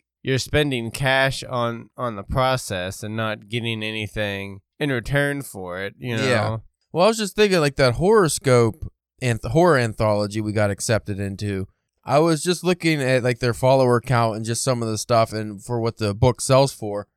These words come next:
Speaker 2: They have, it seems, way more interaction just from looking at that than some of these bigger literary journals I've seen. So it's like,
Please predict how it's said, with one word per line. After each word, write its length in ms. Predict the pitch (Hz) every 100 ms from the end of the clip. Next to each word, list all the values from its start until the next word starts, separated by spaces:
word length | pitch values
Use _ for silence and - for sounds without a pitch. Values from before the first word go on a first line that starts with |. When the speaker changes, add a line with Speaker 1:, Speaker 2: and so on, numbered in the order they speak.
| _ _ _ _ -
Speaker 2:
They 120 | 185
have, 300 | 208 196 160 139 -
it 140 | 139
seems, 440 | - 185 214 165 123
way 280 | 117 135 151
more 220 | 143 139
interaction 920 | 139 120 123 143 - 123 117 110 73 _ _ _ _ 123
just 260 | 135 135
from 180 | 135 123
looking 260 | 131 135 120
at 120 | -
that 420 | 135 135 120 76
than 380 | 117 117 117 113
some 200 | - 131
of 60 |
these 180 | 123 104
bigger 500 | 90 127 131 127 120
literary 460 | 117 147 135 113 101
journals 400 | 104 104 101 101
I've 140 | 101
seen. 220 | - 117
So 140 | 110 127
it's 120 | 113
like, 200 | 139 -